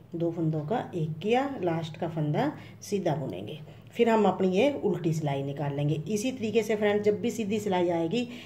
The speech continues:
सीधी सिलाई में हम दो फंदों का यहाँ पर एक करेंगे और दो फंदों का last में एक करेंगे। उल्टी सिलाई उल्टी उल्टी निकालेंगे। इसी तरीके से बनाते हैं हम अपनी ये मोटे की लंबाई complete कर लेते हैं।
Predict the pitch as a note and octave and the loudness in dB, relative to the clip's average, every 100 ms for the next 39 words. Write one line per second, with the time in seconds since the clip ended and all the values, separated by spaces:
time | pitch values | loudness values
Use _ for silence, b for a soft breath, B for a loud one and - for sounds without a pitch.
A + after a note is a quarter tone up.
0 | B G#3 F3 G#3+ A3+ F#3 E3+ F3 F3+ A3 | B -2 0 0 2 2 4 2 2 0
1 | G#3+ F#3 F3+ F3+ F3 F3+ F#3 D3+ D3 D#3 | 2 2 2 2 2 2 2 2 0 0
2 | E3+ E3 G3+ A3+ C#4 C#4 B - F3+ D#3+ | -2 0 2 4 2 0 B 2 2 4
3 | E3+ E3 D#3+ D3+ D3+ A#3+ G3+ D3 D3+ C3 | 2 2 0 0 0 0 2 0 -2 -4
4 | C#3+ D3 G3 F#3+ A3 C4 - F#3+ D#3+ F#3 | -2 -2 0 0 2 2 2 0 2 -2
5 | E3+ D#3+ C#4 - B B G3+ F#3 F3 D#3+ | 0 2 2 0 B B 4 4 4 2
6 | D3 C#3 C#3 C#3 C3+ C3+ C3+ D3 G#3+ G#3 | 0 -4 -6 -6 -6 -6 -6 -6 -4 -4
7 | B3+ A#3+ G#3+ G#3+ G#3+ G3 F#3 F#3 F#3+ F3+ | -2 -2 2 2 2 0 0 0 0 0
8 | E3+ E3+ F3+ F3+ E3+ E3+ F3+ F3 D#3+ D3+ | -2 0 2 2 0 0 0 2 2 2
9 | D3+ C#4 D4 B B - D#3+ D3+ D3 D3 | 2 0 0 B B 0 0 2 0 -2
10 | D3+ C#3 A#2+ - C#3+ E3+ | -4 -4 -6 -6 -6 -6